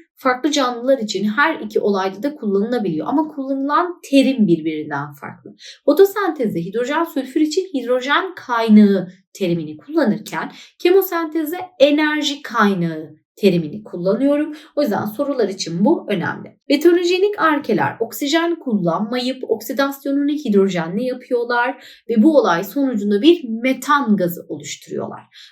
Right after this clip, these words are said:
Metan gazını da doğaya bırakıyorlar.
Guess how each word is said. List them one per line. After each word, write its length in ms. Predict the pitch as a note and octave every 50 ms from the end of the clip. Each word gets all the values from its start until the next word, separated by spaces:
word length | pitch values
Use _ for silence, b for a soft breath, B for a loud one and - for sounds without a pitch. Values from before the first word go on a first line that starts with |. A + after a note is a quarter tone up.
| B B
Metan 400 | D4+ F4 E4+ F4 D#4+ D4+ C4+ G#3+
gazını 400 | G#3+ G3+ F3+ F3+ F3 E3 D#3+ E3+
da 220 | B3 D4 D#4 - - - _ _ -
doğaya 440 | G3+ F#3 E3+ D#3 D#3+ F#3 G#3+ A3+
bırakıyorlar. 680 | C4+ C#4 C#4 C#4 C#4 - - C4+ C#4 C#4 C#4+ C#4 C#4+